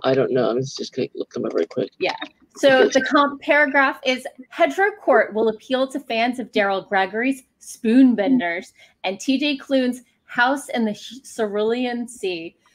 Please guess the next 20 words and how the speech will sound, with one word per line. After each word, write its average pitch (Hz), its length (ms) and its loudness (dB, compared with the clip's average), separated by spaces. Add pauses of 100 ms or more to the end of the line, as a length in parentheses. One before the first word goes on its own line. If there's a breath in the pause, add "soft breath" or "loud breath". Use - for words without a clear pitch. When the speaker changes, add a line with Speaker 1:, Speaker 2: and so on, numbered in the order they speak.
(200)
Speaker 2:
who 269 140 2
enjoy 277 360 2
humorous 370 640 -4
and 262 160 2
pathetic 262 540 -4 (360)
fantasy. 220 680 -2 (220 soft breath)
It 233 80 -4
is 254 120 -2
intended 262 580 2
to - 80 -16
be 311 120 -2
a 285 100 -4
trilogy, 240 680 -2
but 220 240 -2
can 226 160 -2
be 220 120 -6
tailored 233 440 0
to 254 80 -10
stand 196 380 -2
alone. 175 500 -6